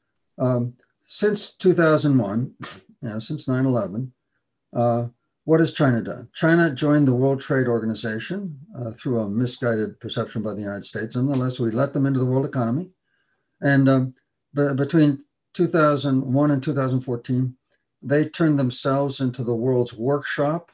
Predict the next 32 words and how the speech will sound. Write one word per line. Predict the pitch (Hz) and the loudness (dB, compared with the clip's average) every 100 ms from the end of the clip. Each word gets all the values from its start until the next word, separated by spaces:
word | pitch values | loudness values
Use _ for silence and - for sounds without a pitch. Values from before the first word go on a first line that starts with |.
| - | -8
We | 117 | -4
all | 131 147 139 | 0 2 2
know | 139 135 - | 2 -2 0
all | 131 139 139 | 2 2 0
of | 123 | 0
the | 131 123 | 0 -2
incredible | 120 120 - - 165 139 131 | -8 -12 -8 -2 0 0 0
array | 117 123 131 131 | -2 0 0 0
of | 117 _ _ - | -2 _ _ -2
manufactured | 123 139 127 139 127 - 117 107 | 0 0 0 -2 -4 -6 -8 -4
goods, | 131 135 139 120 _ _ _ _ - | -2 -2 -4 -10 _ _ _ _ -8
uh, | 113 | -6
both | 107 120 120 | -2 -2 0
ordinary | 135 143 135 131 | 0 2 2 0
consumer | 127 123 - 127 117 | -2 -6 -4 -2 -2
items | 123 131 110 | 0 0 -2
and | 110 | -4
very | 110 127 113 | -2 -2 -4
sophisticated | - - 131 - - 127 | -10 -12 -12 -10 -6 -4
electronics | 117 113 113 131 127 135 - - _ _ - | -4 -6 -6 -4 -2 -4 -6 -18 _ _ -8
that | 113 | -4
now | 120 131 | -2 -2
come | 127 123 117 | -2 -4 -4
out | 110 | -6
of | 101 | -10
China. | - 120 120 160 - _ _ _ _ _ 113 | -8 -6 -6 -8 -12 _ _ _ _ _ -8
And | 113 | -4
so | - | -2
by | 127 120 | 0 -2
two | 175 | -2
thousand | 151 143 127 | 0 0 -2
fourteen, | 123 120 - 131 127 | -4 -6 -2 -2 0